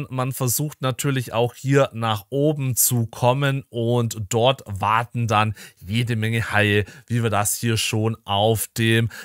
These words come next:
Bild sehen können. Und der Film erscheint dann zum vierundzwanzigsten Mai im Heimkino. Ihr kennt mich, <laughs> ich bin ein Freund von High-Horror-Filmen, hab aber in der letzten Zeit schon so viel Mist gesehen,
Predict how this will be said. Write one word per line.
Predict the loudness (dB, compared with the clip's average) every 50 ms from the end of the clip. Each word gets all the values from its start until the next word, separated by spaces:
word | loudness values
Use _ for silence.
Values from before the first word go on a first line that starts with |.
| -18 _ -2
Bild | 2 4 4 4 2 0 -2 -4
sehen | -2 0 0 2 2 2 2 2 0 0 -4 -6
können. | -2 2 2 4 4 4 4 2 2 2
Und | 4 6 8 10 10 10 8 4 2 2
der | 2 2 4
Film | 4 2 0 2 2
erscheint | 2 2 2 4 2 2 2 2 2 0 0 0
dann | 0 2 2 0
zum | 0 0 -2 -2 -4 -4
vierundzwanzigsten | -2 0 0 2 0 0 -2 -2 -4 -4 -4 -4 -4 -4 -4 -4 -4 -4 -2
Mai | 0 2 2 2 2 2
im | 0 0 -2 0 0 0 0
Heimkino. | 2 2 2 0 -2 -6 -6 -6 -4 -4 -2 -4 -4 -6
Ihr | -6 -6 -6 -6
kennt | -6 -4 -4 -6 -6 -6 -6 -2
mich, | 0 0 0 0
<laughs> | 0 -2
ich | -2 -2 -4 -10 -12 -8
bin | -4 -2 0
ein | -2 -2 -2
Freund | -4 -4 -4 -4 -4 -2
von | 0 2 2 2 2 -2 -10 -10 -2 2
High-Horror-Filmen, | 2 4 4 4 2 2 4 4 2 2 2 2 2 2 2 2 0 -2 -4 -4 -4
hab | -4 -4 -4
aber | -4 -4 -4 -4
in | -4 -4
der | -4 -4
letzten | -4 -4 -4 -4 -6 -6 -4
Zeit | -4 -2 -2 -2 -2 -4
schon | -4 -4 -2
so | -4 -4 -4 -6
viel | -8 -8 -8 -6
Mist | -4 -2 -2 -2 -2 -2 -4
gesehen, | -4 -4 -2 -2 0 -2 -2 -4